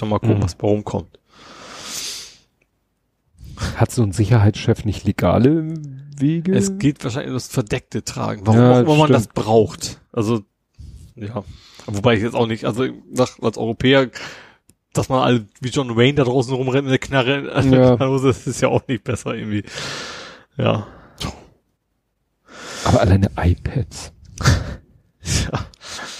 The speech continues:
Speaker 1: So, ähm, dann was Neues von Verbraucherschützern. Ähm, und zwar verlangen sie, da ist wohl gerade irgendwie so ein E-U-Gesetz in der Mache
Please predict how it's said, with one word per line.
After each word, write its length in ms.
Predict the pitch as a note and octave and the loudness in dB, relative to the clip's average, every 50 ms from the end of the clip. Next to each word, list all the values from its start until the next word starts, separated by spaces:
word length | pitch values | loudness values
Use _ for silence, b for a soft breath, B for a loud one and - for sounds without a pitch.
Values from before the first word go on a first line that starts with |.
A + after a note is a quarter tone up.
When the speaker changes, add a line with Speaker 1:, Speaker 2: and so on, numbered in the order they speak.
| B B B B B B B B B B B B B B B B B B _ _ _ | B B B B B B B B B B B B B B B B B B _ _ _
Speaker 1:
So, 760 | _ - - - - - - C4+ D4 C4+ G3 C3 A2+ - - - - | _ -16 -14 -10 -8 -4 0 2 4 4 6 4 4 2 -2 -2 2
ähm, 420 | F3 E3+ F3+ F3 E3+ F3 E3+ D#3 - - _ | 4 4 6 4 2 0 -6 -14 -20 -4 _
dann 240 | D#3+ E3+ A3 A#3+ | 2 2 2 2
was 180 | G#3+ G3 - - | 2 2 2 2
Neues 280 | D#3+ E3 F#3+ G#3 F#3+ - | 0 2 2 2 2 2
von 260 | - F3 E3+ E3 D3 | -2 -4 -4 -4 -8
Verbraucherschützern. 1120 | - - F3 D#3 B2+ - F#3 A3 G#3+ - F#3 C#3+ - - - C#3 - - - C3+ E3 A#3+ - - _ _ - - - - - - - _ - | -4 -2 -2 -2 2 2 2 2 2 2 0 0 0 -2 -4 -4 -4 -2 0 0 0 0 -2 -8 _ _ -20 -20 -20 -20 -20 -20 -20 _ -6
Ähm, 460 | C#3+ C#3 C#3+ D3 D3 D3 D3 D3 C#3 - | -2 2 2 4 4 2 2 0 -2 -6
und 120 | C#3 C3 | -8 -6
zwar 340 | - - D3+ E3+ F3 D#3 D3 - _ _ _ _ _ _ _ _ _ | 0 2 2 2 2 0 -4 -12 _ _ _ _ _ _ _ _ _
verlangen 460 | _ - C#3+ C#3 C3+ D3 F3+ G3+ G#3 | _ 0 2 4 4 4 2 2 0
sie, 140 | E3+ E3+ C3+ | -2 0 2
da 100 | B2 C3 | 2 2
ist 140 | C#3+ - - | 2 2 0
wohl 80 | D#3 B2 | 0 0
gerade 160 | D3+ D3+ D#3 | 0 0 0
irgendwie 140 | D3 C#3+ C3 | -2 -2 -2
so 60 | C#3 | -2
ein 80 | C3+ B2+ | -2 -2
E-U-Gesetz 800 | - C3+ C#3 - E3 F#3 G#3 F#3+ G#3 G3 G3 G3+ G3 - - - | -4 -4 -4 -4 -4 -4 -2 0 2 2 2 2 0 -2 -6 -4
in 160 | F3+ F#3 F3+ | -4 -2 -2
der 80 | F#3 F3+ | -2 -2
Mache 400 | F3 F#3 E3 - F#3+ G3+ A#3 - | 0 -2 -2 0 -2 -4 -4 -6